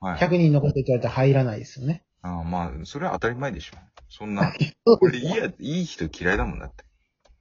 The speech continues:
Speaker 2: 嫌いじゃないっすよ。入らないっていうか、その深い話ができてないっていう。
Speaker 1: ああ、まあ僕は嫌いですけどね。
Speaker 2: 厳しいな。
Speaker 1: 嘘つけって思ってるから、永遠と。もしいい人がいるとしても。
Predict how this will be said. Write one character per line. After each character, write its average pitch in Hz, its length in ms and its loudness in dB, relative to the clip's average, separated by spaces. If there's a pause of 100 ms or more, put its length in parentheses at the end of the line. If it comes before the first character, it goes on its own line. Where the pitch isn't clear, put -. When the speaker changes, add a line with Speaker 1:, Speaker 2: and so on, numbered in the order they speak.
(280)
Speaker 2:
嫌 381 200 6
い 440 60 10
じ 427 80 8
ゃ 415 40 10
な 427 100 8
い 381 40 10
っ - 20 -2
す - 140 -6
よ。 - 220 -8 (240)
入 240 180 2
ら 254 80 6
な 240 80 6
い 208 60 6
っ 175 40 0
て 180 60 0
い - 20 2
う 165 40 0
か、 170 80 4
そ 170 80 2
の 170 80 4
深 208 220 6
い - 40 4
話 196 260 4
が 190 80 6
で 165 80 4
き 160 60 -10
て 147 80 2
な 127 120 -2
い 117 40 -4
っ - 20 -8
て - 180 -16
い 135 100 -8
う。 160 60 -12 (140)
Speaker 1:
あ 82 640 -10
あ、 - 80 -20
ま 123 100 0
あ - 20 2
僕 127 220 0
は 185 160 -2
嫌 113 160 4
い 101 60 0
で 107 80 -4
す - 80 -10
け - 80 -12
ど - 100 -16
ね。 - 200 -18 (1000)
Speaker 2:
厳 185 240 -8
し 180 200 -2
い - 20 2
な。 117 320 -2
Speaker 1:
嘘 147 220 0
つ - 100 -12
け 104 140 0
っ - 60 -4
て 226 80 2
思 82 220 -2
っ - 40 -14
て - 100 -14
る - 60 -14
か - 100 -8
ら、 - 140 -10
永 90 200 -2
遠 82 200 -4
と。 - 220 -10 (220)
も 127 160 0
し 113 200 -4
い - 40 -4
い - 20 -4
人 - 180 -4
が - 100 -2 (140)
い 117 140 -4
る - 180 2
と - 140 0
し - 100 -6
て 104 120 2
も。 90 340 0